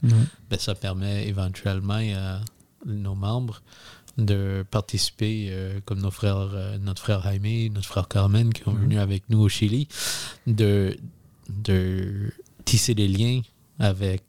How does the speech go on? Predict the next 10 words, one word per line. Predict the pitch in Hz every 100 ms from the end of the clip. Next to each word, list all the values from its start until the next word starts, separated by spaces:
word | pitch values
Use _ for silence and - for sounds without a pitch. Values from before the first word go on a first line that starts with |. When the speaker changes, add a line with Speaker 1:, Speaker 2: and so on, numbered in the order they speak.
| -
Speaker 2:
euh, | 98 90 92 92 92 98
d'autres | 95 104 101
obédiences | 104 98 95 104 113 101
et |
d'autres | 92 92 107
loges | 107 107
à | 95
l'international | 92 92 98 92 95 - 101 117 120
dans | 104
lesquelles | 98 90 113 113